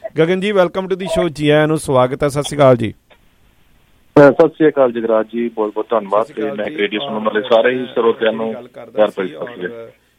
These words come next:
Speaker 1: ਕੀ ਕਹਿਣਾ ਚਾਹੋਗੇ ਉਸ ਬਾਰੇ ਕਿ, ਅਮ, ਕੈਪਟਨ ਅਮਰਿੰਦਰ ਸਿੰਘ ਨੇ ਜਿਹੜੀ ਇਹ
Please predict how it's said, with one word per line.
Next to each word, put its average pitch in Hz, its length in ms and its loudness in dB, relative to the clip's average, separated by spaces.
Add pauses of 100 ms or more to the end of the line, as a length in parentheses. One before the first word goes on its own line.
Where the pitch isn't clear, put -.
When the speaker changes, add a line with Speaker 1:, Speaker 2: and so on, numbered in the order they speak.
(100)
Speaker 1:
ਕੀ 170 120 -10
ਕਹਿਣਾ 156 280 -8
ਚਾਹੋਗੇ 131 440 -4
ਉਸ 123 260 -8 (140)
ਬਾਰੇ 120 320 -6 (120)
ਕਿ, 117 380 -10 (540)
ਅਮ, 107 640 -8 (500)
ਕੈਪਟਨ 151 320 -8
ਅਮਰਿੰਦਰ 135 340 -6
ਸਿੰਘ 139 260 -6
ਨੇ 143 140 -6
ਜਿਹੜੀ 135 200 -4
ਇਹ 123 300 -4